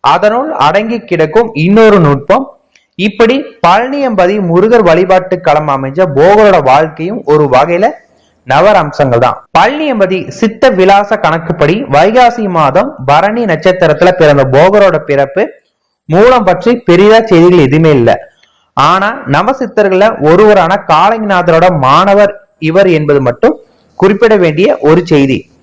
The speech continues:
அதை இவருடைய அரிய நூல்கள் ஒன்றான போகர் ஏழாயிரம்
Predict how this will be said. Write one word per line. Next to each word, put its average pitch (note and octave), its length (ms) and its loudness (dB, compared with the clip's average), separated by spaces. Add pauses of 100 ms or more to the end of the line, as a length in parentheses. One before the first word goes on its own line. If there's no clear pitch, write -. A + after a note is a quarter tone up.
(380)
அதை F3 420 -2
இவருடைய E3+ 680 2
அரிய G#3+ 420 -2
நூல்கள் F#3 340 -2
ஒன்றான D#3 600 -2 (100)
போகர் G#3+ 360 2
ஏழாயிரம் D#3+ 540 0